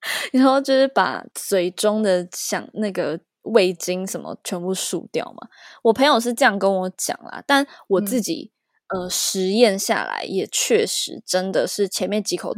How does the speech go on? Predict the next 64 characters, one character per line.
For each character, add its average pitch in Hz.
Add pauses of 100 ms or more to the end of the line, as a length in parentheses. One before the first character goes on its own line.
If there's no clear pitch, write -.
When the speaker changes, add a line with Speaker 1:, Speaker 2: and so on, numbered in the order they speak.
Speaker 1:
真 175
的 180
没 165
有 98
味 -
道， 175
Speaker 2:
嗯。 175
Speaker 1:
我 185
还 202
想 202
说 247
也 233
太 202
难 -
喝 202
了 123
吧， -
什 -
么 -
东 -
西， - (300)
然 196
后 185
后 233
面 214
就 208
开 196
始 -
慢 170
慢 170
的 -
有 -
味 -
道。 -
Speaker 2:
嗯。 - (120)
Speaker 1:
他 247
就 277
说 262
这 233
个 185
就 196
是 208
他 196
汤 202
头 214
本 -
身 190
的 -
甜 -
味。 -
Speaker 2:
嗯。 - (120)
那 302
他 302
牛 196
肉 202
嫩 196
吗？ 156
Speaker 1:
我 247
觉 233
得 -
他 302
牛 247
肉 226
是 233